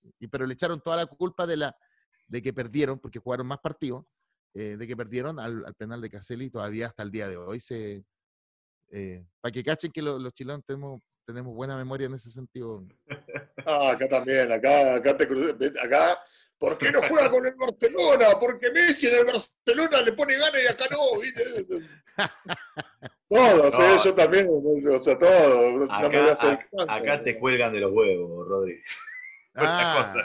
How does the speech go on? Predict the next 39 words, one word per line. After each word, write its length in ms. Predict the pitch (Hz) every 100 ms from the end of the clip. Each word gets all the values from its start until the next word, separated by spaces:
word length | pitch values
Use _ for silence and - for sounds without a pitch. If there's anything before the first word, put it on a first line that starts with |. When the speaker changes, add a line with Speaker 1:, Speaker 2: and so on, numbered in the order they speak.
| 90
Speaker 1:
ah. 200 | 117 78 - - - _ _ _ _ _ _ _ _ - - -
Pero, 200 | 139 143
Speaker 2:
Por 100 | 131
Speaker 1:
pero, 120 | 135
Speaker 2:
mucho 200 | 139 127
Speaker 1:
y, 40 | 139
Speaker 2:
Messi, 180 | 190 156
Speaker 1:
y, 120 | 135 139
y, 20 |
Speaker 2:
bueno. 200 | 156 143
Speaker 1:
ido-, 160 | 131 131
ido-, 300 | 139 139 139
idolatran 720 | 131 123 131 143 160 180 170
también 400 | 135 117 156 190
a 100 | 196
la, 160 | 170
a 40 | 147
lo, 200 | 139 131
a 60 |
lo, 640 | 120 113 110 107 98 98 92 _ _
a, 120 | - 85
a, 440 | 55 82 78 82
a 40 |
todos, 300 | 104 139 165 110
a 120 | 104
todos 200 | 131 135
sus 160 | 143 214
ídolos, 300 | 202 107 98
pues, 100 | 110
o 40 |
sea, 120 | 110 120
los 140 | 110
tienen 300 | 139 127 120
ahí, 480 | 113 185 180 160 139
¿no? 220 | 113 107 98 _ _ -
A 120 | 107
pesar 260 | 120 151 147
de 120 | 135
todo, 280 | 143 151